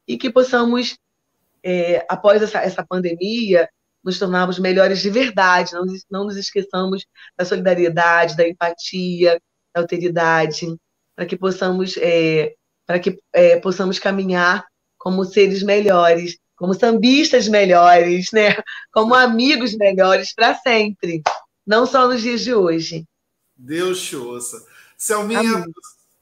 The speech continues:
Speaker 2: eu sei que você já tá com o teu horário apertado, eu quero agradecer muito a você pelo, pela, pelo carinho, né? Pela, pela disponibilidade. A gente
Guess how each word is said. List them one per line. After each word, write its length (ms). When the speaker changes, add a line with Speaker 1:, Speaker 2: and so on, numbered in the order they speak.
Speaker 2:
eu 140
sei 220
que 120
você 240
já 140
tá 180
com 120
o 20
teu 100
horário 280
apertado, 680
eu 60
quero 160
agradecer 540
muito 600
a 80
você 440
pelo, 320
pela, 240
pelo 240
carinho, 600
né? 220
Pela, 800
pela 580
disponibilidade. 1080
A 40
gente 280